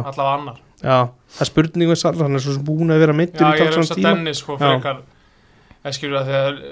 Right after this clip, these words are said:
Speaker 1: landsliðin er pottet ekkert eftir að samþykkja þetta.
Speaker 2: Nei.
Speaker 1: Eins og með Dennis.
Speaker 2: Algjörlega, þetta, þetta er, þetta er mjög skrítið allt. Förum í, í, hérna,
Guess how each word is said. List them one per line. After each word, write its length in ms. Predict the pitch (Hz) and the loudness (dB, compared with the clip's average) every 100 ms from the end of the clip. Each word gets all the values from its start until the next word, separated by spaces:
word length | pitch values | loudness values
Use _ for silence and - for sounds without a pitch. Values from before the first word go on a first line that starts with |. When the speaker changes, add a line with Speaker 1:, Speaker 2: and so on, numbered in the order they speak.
| 143 | -8
Speaker 1:
landsliðin 480 | 160 165 - 147 135 | -4 -4 -6 -8 -6
er 140 | 135 131 | -8 -8
pottet 280 | 139 147 | -10 -10
ekkert 200 | 139 131 | -10 -10
eftir 220 | 135 135 131 | -12 -12 -10
að 100 | 123 | -4
samþykkja 560 | 160 208 - 127 120 | -4 -4 -8 -14 -14
þetta. 180 | - - _ _ - | -20 -20 _ _ -4
Speaker 2:
Nei. 240 | 131 120 117 _ _ _ _ | 0 0 -2 _ _ _ _
Speaker 1:
Eins 120 | 135 131 | -16 -14
og 60 | |
með 80 | 120 | -8
Dennis. 480 | 143 160 - - - _ _ _ _ - | -8 -8 -14 -20 -20 _ _ _ _ -8
Speaker 2:
Algjörlega, 380 | 143 143 139 131 | -4 0 0 0
þetta, 220 | 131 - | -6 -8
þetta 180 | 120 139 | -6 -2
er, 120 | 127 120 | -2 -4
þetta 100 | 135 | -6
er 120 | 123 | -4
mjög 260 | 123 131 131 | -2 -2 -2
skrítið 460 | - 127 123 - | -6 -8 -8 -12
allt. 240 | - - - _ _ _ - - _ _ - | -14 -18 -20 _ _ _ -20 -20 _ _ 4
Förum 240 | 151 156 | 4 6
í, 80 | 160 | 4
í, 200 | 156 156 | 2 2
hérna, 340 | 151 143 147 | 2 2 0